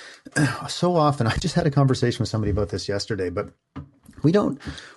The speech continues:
we don't tell our kids that we feel the exact same human emotions that they feel. We try to talk to them about what they're going through in some kind of abstract way, but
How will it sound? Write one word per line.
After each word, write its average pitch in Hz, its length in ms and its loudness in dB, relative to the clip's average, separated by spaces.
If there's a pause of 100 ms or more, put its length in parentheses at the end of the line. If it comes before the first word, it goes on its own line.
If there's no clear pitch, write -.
we 143 120 6
don't 220 280 2
tell 127 280 6
our 113 140 4
kids 104 460 -2 (540)
that - 360 2 (340)
we 135 540 6 (440)
feel 110 680 2
the 120 160 -2
exact 104 480 -2
same 104 340 0
human 101 360 0
emotions 98 600 0
that - 180 -4
they 95 160 2
feel. 85 420 -6
We 143 140 4
try 151 240 4
to 123 200 6
talk - 360 0
to - 60 -8
them 110 260 2
about 104 400 0
what 110 160 0
they're 113 120 2
going 101 280 0
through 101 220 0
in 98 80 0
some 107 200 -2
kind 101 240 0
of 92 120 -2
abstract 104 760 0
way, 92 380 0 (420)
but 123 320 2